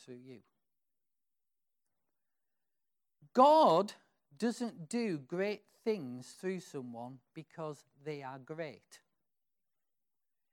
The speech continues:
He does them because he is great. And he shows his greatness more when he does it through people who the world would look at and go,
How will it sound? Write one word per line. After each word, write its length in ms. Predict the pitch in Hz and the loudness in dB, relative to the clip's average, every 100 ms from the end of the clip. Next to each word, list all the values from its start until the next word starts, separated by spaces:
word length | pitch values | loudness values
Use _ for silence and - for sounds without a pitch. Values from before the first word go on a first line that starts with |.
| _ _ | _ _
He 200 | 240 254 | -2 -2
does 380 | 196 262 294 - | 0 0 0 -4
them 340 | - 131 170 190 _ | -8 -6 -6 -12 _
because 460 | 196 190 208 196 - _ _ | -14 -6 -4 -4 -6 _ _
he 180 | 262 269 | -6 -4
is 160 | 190 131 | -4 -6
great. 480 | 131 117 - - - _ _ _ _ _ _ _ _ _ _ _ _ _ _ _ _ _ _ _ _ _ _ _ _ _ _ | -10 -10 -12 -20 -20 _ _ _ _ _ _ _ _ _ _ _ _ _ _ _ _ _ _ _ _ _ _ _ _ _ _
And 300 | 240 254 247 | 8 8 4
he 200 | 208 262 | 0 0
shows 680 | - - - 339 370 370 - | 0 -2 6 8 8 6 2
his 200 | 277 175 | -2 -2
greatness 880 | - 170 135 107 123 135 220 - - _ _ _ _ _ _ _ - | -4 -4 -4 -10 -10 -8 -8 -10 -20 _ _ _ _ _ _ _ -2
more 800 | 185 226 302 294 165 170 240 - _ _ _ _ | 4 12 12 12 10 8 8 6 _ _ _ _
when 200 | - 262 | 6 6
he 160 | 262 254 | 6 2
does 240 | 240 320 | 2 2
it 200 | 262 214 | 0 -4
through 260 | - 262 254 | -6 -2 -2
people 680 | - 294 294 - 185 185 190 _ _ | -2 -2 -2 2 4 4 0 _ _
who 160 | 240 226 | 2 4
the 100 | 240 | 4
world 380 | 226 302 320 | 8 8 8
would 180 | 226 196 | 4 2
look 220 | 185 180 | 2 2
at 140 | 190 190 | 0 0
and 60 | |
go, 220 | 180 160 | 2 0